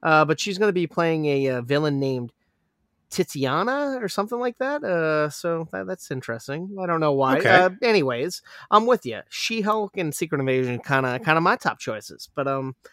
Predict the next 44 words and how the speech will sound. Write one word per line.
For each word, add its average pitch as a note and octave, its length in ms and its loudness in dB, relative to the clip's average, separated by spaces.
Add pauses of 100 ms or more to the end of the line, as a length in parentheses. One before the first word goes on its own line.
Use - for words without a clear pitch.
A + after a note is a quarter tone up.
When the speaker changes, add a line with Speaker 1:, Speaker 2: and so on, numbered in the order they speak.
(340)
Speaker 1:
I'm D3 60 -2
also C#3 240 0
intrigued B2 320 -4
by, B2+ 160 -4 (340)
by C3 140 -2
Miss F#2 220 0
Speaker 2:
Sweet. C3 100 -4
Speaker 1:
Marvel B2 380 0
because, A#2 340 -8
I A#2 140 -6
mean, A#2 260 -8 (240)
I C#3 80 2
got C3 140 4
her A2 40 -2
backstory B2 600 -2
in A2 140 -10
the A2+ 60 -8
Marvel's A2+ 540 -4
Avenger A2+ 420 -8
game, G2 440 -16
so G2 280 -14
I, G#2+ 60 -14
I, G#2+ 300 -14 (100)
I G#2+ 100 -20
kinda G#2+ 140 -18
wanna G#2 140 -18
see A2 180 -16
that G#2+ 260 -14
more. G#2 360 -20 (240)
I A2 120 2
wanna F#3+ 140 2
see - 120 -2
how A2+ 80 -2
it - 20 -6
Speaker 2:
Ooh. E2 100 -6
Speaker 1:
ties A#2+ 240 -4
into A#2 220 -10
the B2 80 -4
Marvels. A2+ 680 -8 (240)
Uh, D#3 220 4
but F#3+ 160 2
yeah, C#4+ 220 -2
so D#3+ 400 0 (160)
surprisingly, C3+ 1040 -4